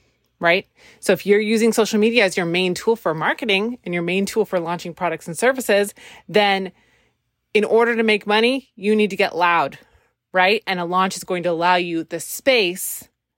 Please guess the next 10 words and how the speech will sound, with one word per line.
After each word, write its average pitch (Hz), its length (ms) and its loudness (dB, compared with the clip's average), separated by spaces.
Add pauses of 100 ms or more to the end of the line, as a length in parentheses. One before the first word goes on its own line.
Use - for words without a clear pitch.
(180)
to 220 100 -6
get 170 300 0 (180)
loud. 160 340 -2 (1700)
Then 262 220 2
it's 277 180 -6
going 233 220 4
to 220 320 0 (180)
build 220 460 4 (560)
customer 190 640 -2 (240)
loyalty. 160 480 -4